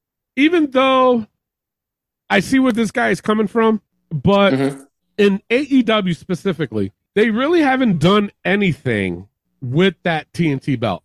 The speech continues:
Speaker 1: I'm sorry. You can't just say,
Speaker 2: No.
Speaker 1: "Oh, well, Jade had it for God knows how many, you know, she was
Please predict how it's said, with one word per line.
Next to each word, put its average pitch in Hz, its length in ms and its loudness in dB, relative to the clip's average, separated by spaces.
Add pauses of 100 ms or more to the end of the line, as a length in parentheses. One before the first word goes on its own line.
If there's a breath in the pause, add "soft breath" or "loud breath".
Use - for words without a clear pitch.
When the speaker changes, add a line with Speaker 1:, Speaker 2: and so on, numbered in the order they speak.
Speaker 1:
I'm 139 100 -4
sorry. 127 380 0 (140)
You 160 120 -2
can't 233 260 -2
just 214 220 -2
say, 220 100 2
Speaker 2:
No. 202 80 2
Speaker 1:
"Oh, - 180 2
well, 160 280 -4 (380)
Jade 165 280 -4 (160)
had 180 320 -2
it 170 140 -8
for 160 340 -4 (440)
God 185 240 -2
knows 175 180 -4
how 185 140 -4
many, 160 320 -10
you 185 100 -6
know, 107 260 -10
she - 140 -6
was 185 140 -2